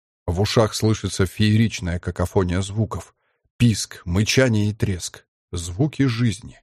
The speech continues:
На рифе проживает множество морских существ. Многие из них сейчас и производят эти странные звуки. Моллюски, креветки, крабы — Кораллы и даже некоторые рыбы могут издавать звуки,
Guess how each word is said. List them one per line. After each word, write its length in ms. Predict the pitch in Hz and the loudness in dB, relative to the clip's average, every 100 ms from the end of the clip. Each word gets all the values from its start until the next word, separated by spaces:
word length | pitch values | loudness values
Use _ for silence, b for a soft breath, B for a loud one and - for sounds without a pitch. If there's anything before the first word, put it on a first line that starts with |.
| _ _ _ _ _ - | _ _ _ _ _ -6
На 220 | 92 95 | 0 2
рифе 340 | 98 170 - | 2 0 0
проживает 600 | 160 131 120 117 147 139 | 2 2 4 4 4 2
множество 600 | 107 104 113 156 139 - | 0 0 0 0 -4 0
морских 460 | 123 110 - 120 - | 2 2 0 -2 -2
существ. 680 | - 113 - - - - _ _ _ _ _ _ - | -4 -4 -2 -4 -4 -16 _ _ _ _ _ _ -2
Многие 540 | 92 131 170 160 160 | 2 2 2 2 2
из 100 | 117 | 4
них 200 | 131 160 | 2 2
сейчас 400 | 131 117 135 127 | 0 2 2 2
и 20 | 120 | 0
производят 640 | 110 110 92 107 117 104 | 2 0 2 0 2 0
эти 160 | 95 92 | -2 -4
странные 560 | - 104 92 90 92 | -4 -2 0 0 -4
звуки. 520 | 107 110 107 - - _ _ _ _ _ - | -4 -2 -2 -2 -20 _ _ _ _ _ 0
Моллюски, 580 | 87 139 156 - - | 2 2 0 -4 -6
креветки, 640 | 85 87 95 123 135 - 117 | -4 0 2 2 0 0 -2
крабы — 680 | - 98 120 123 110 101 b b b | 0 2 4 4 2 -2 b b b
Кораллы 580 | - 85 87 113 101 87 | -2 2 4 4 2 -2
и 80 | 78 | -2
даже 300 | 85 90 90 | -2 0 0
некоторые 520 | 101 101 101 98 92 | 0 0 0 0 0
рыбы 380 | 87 131 120 90 | 0 0 0 0
могут 360 | 85 107 95 | 0 -2 0
издавать 440 | 104 98 98 107 95 | -2 0 2 2 0
звуки, 560 | 90 92 139 120 123 | -4 0 0 2 0